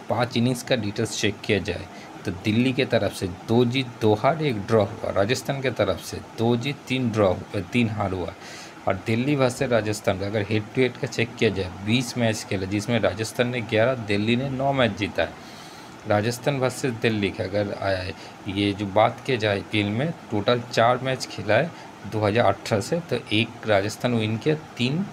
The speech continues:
दिल्ली ने win किया। अगर राजस्थान वर्सेस दिल्ली का जो है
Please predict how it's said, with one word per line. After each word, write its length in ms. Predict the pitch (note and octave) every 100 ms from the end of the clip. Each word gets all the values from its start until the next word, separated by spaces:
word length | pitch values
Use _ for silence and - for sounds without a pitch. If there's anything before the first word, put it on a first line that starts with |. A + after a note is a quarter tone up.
| - - - A#2
दिल्ली 420 | A2 A#2+ B2 B2
ने 120 | A2+
win 260 | F#2 F2 D#2+ -
किया। 160 | G2 F#2+ - - -
अगर 240 | G2 G2+
राजस्थान 520 | G2+ G#2+ G2 G#2 B2+ B2
वर्सेस 300 | A#2 B2+ G#2+
दिल्ली 300 | G#2 G#2 G#2+
का 140 | A#2
जो 220 | G2+ G#2+
है 180 | G2 A#2